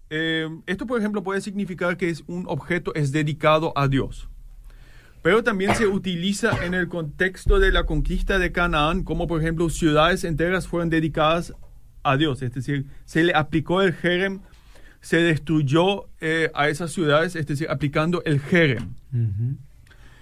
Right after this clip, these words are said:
Speaker 1: Ahora tenemos que ver una, una cosa muy, eh, eh, importante. Ayer, no sé si fue un chiste o un, <laughs> algo semi en serio, ojalá que no fue en serio. Eh, eh, cuando publiqué el, el flyer de este programa en, en mi Facebook,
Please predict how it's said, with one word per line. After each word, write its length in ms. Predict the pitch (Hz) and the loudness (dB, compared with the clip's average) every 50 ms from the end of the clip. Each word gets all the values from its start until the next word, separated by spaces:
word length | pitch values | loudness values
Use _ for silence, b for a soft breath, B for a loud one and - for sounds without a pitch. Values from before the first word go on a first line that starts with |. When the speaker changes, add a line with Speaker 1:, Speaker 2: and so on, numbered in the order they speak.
| b b b - | b b b 0
Speaker 1:
Ahora 160 | - 190 226 | 2 2 2
tenemos 380 | 262 247 214 208 208 208 202 | 2 2 4 4 2 2 2
que 160 | 208 214 185 165 | 2 2 4 4
ver 380 | 165 165 175 175 175 170 - - | 4 4 4 2 0 -4 -6 -8
una, 240 | - 180 170 165 156 | -8 -6 -4 -2 -2
una 220 | 151 156 156 143 | -2 -2 -2 -2
cosa 200 | 147 156 143 147 147 | -2 -2 -2 -2 -4
muy, 260 | 151 151 156 151 147 | -4 -4 -2 -2 0
eh, 260 | 139 135 131 127 - - | 0 0 -2 -4 -6 -4
eh, 640 | 135 131 127 123 120 120 120 117 - - 120 117 117 - | -2 -2 0 0 0 0 -2 -4 -4 -6 -6 -6 -4 -2
importante. 440 | 139 131 135 131 131 160 156 139 135 | -2 0 0 0 2 0 2 2 2
Ayer, 420 | 123 127 127 147 156 175 175 160 151 | 2 4 4 4 2 2 2 0 0
no 100 | 151 147 | -2 -2
sé 140 | 143 175 175 | -4 -4 -4
si 120 | - 196 | -4 -4
fue 200 | - - 165 160 | -4 -4 -4 -4
un 180 | 156 156 147 139 | -2 -2 -2 0
chiste 580 | - 180 185 185 175 - - 185 180 170 - - | 0 -2 -2 -2 -2 -2 -2 0 0 -2 -2 -2
o 320 | - - 143 143 143 143 | 0 2 2 4 4 2
un, 600 | 139 - - 139 135 139 135 135 131 123 123 127 123 | 2 0 0 0 2 2 2 2 2 2 2 0 0
<laughs> 60 | 165 | 0
algo 300 | - 139 139 156 151 147 | 0 2 2 4 4 4
semi 280 | 139 147 156 151 160 156 | 4 2 2 2 2 2
en 100 | 147 135 | 2 4
serio, 300 | 143 143 139 151 160 156 | 2 2 2 2 2 2
ojalá 260 | 131 131 135 135 147 | 2 4 4 4 4
que 100 | 151 175 | 4 4
no 120 | 165 151 139 | 2 2 2
fue 100 | 147 151 | 4 4
en 80 | 143 | 4
serio. 300 | 139 139 143 147 165 190 B B B B B B B B B B B B B B B B B B B B B - - - - | 4 4 4 2 0 -2 B B B B B B B B B B B B B B B B B B B B B -18 -8 -2 0
Eh, 340 | 139 143 147 147 139 131 - - - - | 2 4 4 4 2 2 0 -6 -10 -8
eh, 200 | - - 143 139 | -6 -6 -4 -4
cuando 280 | 127 - 156 156 156 143 | -2 -2 0 0 0 0
publiqué 600 | 147 175 170 165 156 139 139 170 180 190 185 170 | 2 2 2 2 2 2 2 4 4 4 4 4
el, 140 | 165 156 - - | 2 0 0 0
el 120 | 151 139 | 0 0
flyer 400 | - 151 147 160 165 185 180 175 | 2 2 4 4 4 4 4 4
de 100 | 160 147 | 2 2
este 160 | 143 139 165 147 | 2 2 0 0
programa 440 | 151 165 156 147 147 160 165 160 - | 2 2 2 2 2 0 -2 -2 -2
en, 320 | 147 143 139 143 139 135 | -2 0 0 0 0 -2
en 140 | - 139 139 | -2 -2 0
mi 140 | 139 139 135 | 0 0 0
Facebook, 680 | 127 - 165 165 175 170 - 143 139 151 190 202 - | 0 2 2 2 2 2 0 0 0 0 0 -2 -4